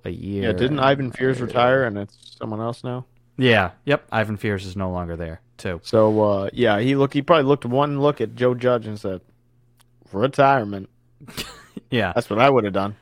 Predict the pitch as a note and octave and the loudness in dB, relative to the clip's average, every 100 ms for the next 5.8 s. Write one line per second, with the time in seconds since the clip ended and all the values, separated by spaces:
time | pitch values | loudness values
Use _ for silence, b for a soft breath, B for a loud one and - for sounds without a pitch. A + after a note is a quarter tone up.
0 | _ - G#2 E3+ D#3 - - - F#2+ F2 | _ 2 6 6 6 4 4 0 -4 -4
1 | F#2+ E2 D#2+ A2+ G#2 A#2+ B2 A#2+ A#2 B2 | -6 -4 -4 -2 -2 0 0 0 -2 -6
2 | b b b D3 B2 F3+ D#3 B2+ A#2+ G#2+ | b b b -2 2 2 4 2 -2 -2
3 | A#2+ B2 A#2 C#3 D3 - C3+ B2 G2+ A2+ | 2 2 4 2 2 0 -2 -2 -2 -2
4 | G#2+ E2+ D2+ - F#2+ A#2 G2+ F#2 - A2+ | -2 -6 -8 -10 -10 -8 -8 -10 -6 -6
5 | G2 - A2 G#2+ G2 - G2+ F#2+ | -6 -8 -4 -2 -4 -4 -4 -4